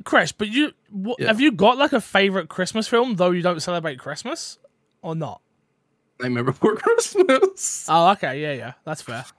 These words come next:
Speaker 1: That's fair.
Speaker 2: I don't know. I don't really, I don't like holiday movies in general.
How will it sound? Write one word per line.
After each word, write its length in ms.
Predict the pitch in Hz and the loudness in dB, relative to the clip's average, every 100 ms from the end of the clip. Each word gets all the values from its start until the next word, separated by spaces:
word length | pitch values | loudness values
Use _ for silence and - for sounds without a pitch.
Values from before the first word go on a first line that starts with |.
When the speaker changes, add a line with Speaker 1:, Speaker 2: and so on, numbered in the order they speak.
| _ | _
Speaker 1:
That's 160 | 139 - | -14 -12
fair. 240 | 110 104 _ _ _ - | -12 -14 _ _ _ 0
Speaker 2:
I 80 | |
don't 220 | 160 175 156 | 2 4 4
know. 160 | 147 | 2
I 160 | 127 143 | 4 2
don't 260 | 170 151 | 2 2
really, 460 | 131 127 131 131 139 _ - | 2 2 2 0 -6 _ -4
I 40 | - | 2
don't 100 | 240 | 2
like 160 | 160 | 2
holiday 400 | - 131 139 131 | 0 -2 0 0
movies 340 | 123 127 131 131 | 0 -4 -6 -8
in 100 | 127 | -12
general. 440 | - - - 143 | -14 -12 -10 -12